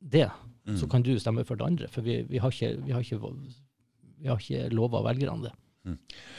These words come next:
Speaker 2: Fortell litt om podcasten din da.
Speaker 1: Ja. Podcasten heter Demokrati og Folkestyre.
Speaker 2: Ja.
Speaker 1: Der vi snakker om demokrati på en, eh, på en folkelig måte, prøver vi da.
Speaker 2: Mm.
Speaker 1: Sånn at det blir forståelig.
Speaker 2: Mm.
Speaker 1: Så,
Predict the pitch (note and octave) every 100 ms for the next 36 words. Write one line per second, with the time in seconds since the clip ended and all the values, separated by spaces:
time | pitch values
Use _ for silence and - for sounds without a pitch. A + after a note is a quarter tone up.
0 | - - D3+ - G2 G2 A2 G#2 E2+ D#2+
1 | F2 D2 F2 A#2 B2+ F#2+ - - - D#3+
2 | G3 - _ _ _ _ _ - - _
3 | _ - - - - C3 - G2+ A#2+ G2
4 | A2 G2 A2 G#2 G#2 - G2+ - A2 -
5 | - B2+ C3 - _ _ _ _ _ _
6 | - C#2+ - - A2 A2+ A2 A2 - G#2
7 | G#2+ G#2+ - G#2 A2+ - A2 A#2+ B2 B2+
8 | B2+ C3 B2 - A#2 - G2+ G2 F#2+ A2
9 | - A#2 B2 B2+ - - - G2+ G2 E2+
10 | - B2+ G#2+ - G#2+ A2+ B2 A#2 A#2+ A#2
11 | C#3 A#2+ G2+ - _ - A2 F2 - _
12 | _ _ _ _ _ - A#2